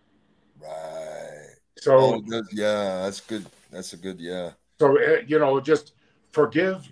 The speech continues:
Speaker 2: your enemy. And when my daughter was, uh, graduated high school, instead of giving her a card,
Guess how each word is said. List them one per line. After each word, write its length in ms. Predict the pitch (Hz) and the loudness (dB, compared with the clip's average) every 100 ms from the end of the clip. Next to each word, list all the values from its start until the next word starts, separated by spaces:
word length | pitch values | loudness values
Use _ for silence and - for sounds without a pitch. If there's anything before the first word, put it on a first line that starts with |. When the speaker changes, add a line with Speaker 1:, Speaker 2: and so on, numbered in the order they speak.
| - | -4
Speaker 2:
your 200 | 147 156 | 2 4
enemy. 400 | 160 143 110 110 | 4 0 -4 -4
And 280 | 120 120 110 _ _ _ _ _ | -4 -4 -10 _ _ _ _ _
when 260 | 123 151 151 | 4 4 4
my 160 | 143 131 | 2 2
daughter 600 | 147 175 175 165 165 147 _ _ - | 4 4 4 -2 -6 -12 _ _ -8
was, 540 | 135 139 135 123 - _ _ | -2 -2 -2 -8 -18 _ _
uh, 440 | 123 120 117 110 104 - _ _ | -8 -6 -6 -8 -10 -14 _ _
graduated 560 | - 143 143 139 139 120 | 2 4 4 4 2 2
high 220 | - 165 | -2 -2
school, 420 | 165 123 104 107 - _ _ _ | -2 -4 -4 -4 -10 _ _ _
instead 340 | 120 - 170 160 | -14 2 6 8
of 140 | 120 | 8
giving 260 | 156 147 135 | 6 6 2
her 160 | 135 | 4
a 80 | 117 | 4
card, 460 | - 170 135 101 | 2 2 4 2